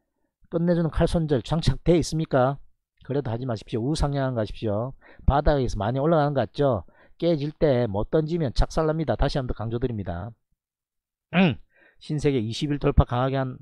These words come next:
이후에 육십 일도 강한 돌파 시도 나오고 있고 삼십이만 오천 원까지 강하게 가는지 아니면 여기서 또 대밀려버리는지 잘 체크하셔라. 아직까지 멀었어요. 제 기준은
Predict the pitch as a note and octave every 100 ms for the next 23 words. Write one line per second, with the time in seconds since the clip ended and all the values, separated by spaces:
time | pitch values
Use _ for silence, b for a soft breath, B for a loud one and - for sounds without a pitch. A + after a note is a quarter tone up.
0 | G2 A2 B2+ C3+ G2 B2+ D3 E3+ D3 C3+
1 | - G#2 B2+ C#3+ C#3+ D#3+ D3+ C3 B2+ A#2
2 | G#2+ - D3 - b b b - E3+ E3+
3 | D#3+ C3+ C#3 C3 A2 C#3+ D3 C3+ A2+ -
4 | G2 A#2+ C#3+ B2+ B2 B2 G2+ B2 B2+ D#3
5 | A#2+ - C3+ - B2 C#3+ A2+ D#3+ D#3 C3+
6 | G#2+ G#2 G#2+ G#2+ E2 G#2 - - G2+ G2
7 | F#2+ C#3+ - C3 A2+ B2 - - F#2 -
8 | _ B E2+ D2 B - _ _ _ _
9 | - C3+ B2 A#2 A2+